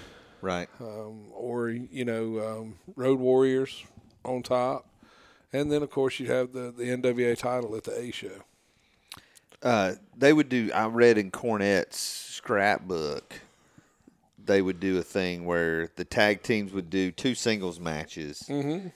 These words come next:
Speaker 1: and then they would do tag team. So there'd be, like, five matches on the
Speaker 2: That's,
Speaker 1: show.
Speaker 2: uh, like, to hear that, you'll, you'll, that is common today.
Speaker 1: Right.
Speaker 2: You see that every,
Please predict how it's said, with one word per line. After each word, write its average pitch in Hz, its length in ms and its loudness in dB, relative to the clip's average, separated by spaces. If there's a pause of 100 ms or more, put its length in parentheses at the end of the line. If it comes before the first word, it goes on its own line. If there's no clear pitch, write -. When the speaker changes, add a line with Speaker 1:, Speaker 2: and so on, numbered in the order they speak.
(140)
Speaker 1:
and 180 120 -6
then 190 140 -4
they 92 140 0
would 85 140 -6
do 87 200 -4
tag 82 360 -2
team. 76 460 -10 (460)
So 123 120 -4
there'd 113 200 4
be, 123 100 8
like, 104 200 8
five 135 320 10
matches 117 420 2
on 95 120 -2
the 185 80 10
Speaker 2:
That's, 226 120 8
Speaker 1:
show. 156 480 12
Speaker 2:
uh, - 380 -4
like, 147 320 12 (640)
to 156 140 6
hear 185 240 8
that, 151 340 12
you'll, 127 220 6 (100)
you'll, 135 460 2
that 170 220 8
is 139 240 4 (100)
common 139 480 4
today. 131 720 0 (100)
Speaker 1:
Right. 90 240 0
Speaker 2:
You 151 60 2
see 180 240 4
that 143 220 10 (280)
every, 147 560 2